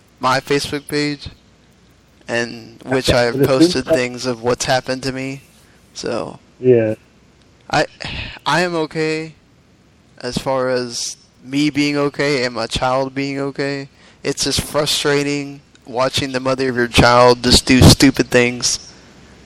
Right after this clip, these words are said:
Speaker 1: and you try to help her, and I know she's in a situation where it's kind of difficult, where, like, basically I'm all she has. She doesn't even have family, really, and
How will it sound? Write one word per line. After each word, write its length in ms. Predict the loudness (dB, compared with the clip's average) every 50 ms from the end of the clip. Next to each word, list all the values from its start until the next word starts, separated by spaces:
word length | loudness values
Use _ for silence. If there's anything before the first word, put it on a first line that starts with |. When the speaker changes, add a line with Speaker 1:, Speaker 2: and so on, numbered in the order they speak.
| -20 -4 -2
Speaker 1:
and 140 | 0 0
you 120 | 2 2 0
try 260 | 4 6 8 8 8
to 80 | 8 8
help 300 | 8 6 6 6 4 4
her, 260 | 4 6 6 6 6 6
and 120 | 6 6
I 60 | 6 6
know 180 | 6 8 8 8
she's 280 | 10 8 8 6 6
in 60 | 4
a 60 | 4 4
situation 680 | 4 4 4 4 6 6 8 8 8 6 6 4 4 4
where 140 | 4 4
it's 140 | 4 4 2
kind 240 | 2 4 4 4 4
of 100 | 4 4
difficult, 540 | 2 2 2 0 2 4 4 6 6 4 2 -2 -10 -20 -20 -20 -20 -20 -20 -20 -20 -20 -20 -20 -20 -20 -20 -20 -20 -20 -20 -20 -20 -20 -20 -20 -20 -20 -20 -20 -20 -20 -16 -2
where, 300 | 4 6 8 10 10 10
like, 460 | 10 8 8 8 6 4 2 -4 -2 4
basically 580 | 6 6 8 8 6 6 6 6 6 6 6
I'm 200 | 6 4 4 4
all 180 | 6 6 6 6
she 220 | 6 4 4 4
has. 920 | 6 6 6 8 8 6 6 4 4 2 0 0 -2 -2 -2 -4 -8 -12 -20 -10 -2
She 140 | 2 4
doesn't 220 | 6 6 6 6 4
even 160 | 4 4 2
have 240 | 4 4 4 4 4
family, 460 | 4 6 6 6 6 6 6 6 6
really, 580 | 6 6 6 8 8 6 4 4 2 -2 -4 -6 -12 -20 -20 -20 -20 -20 -20 -20 -20 -20 -20 -20 -20 -20 -20 -20 -20 -4 2
and 640 | 4 6 6 6 6 4 0 -2 -6 -8 -8 -10 -14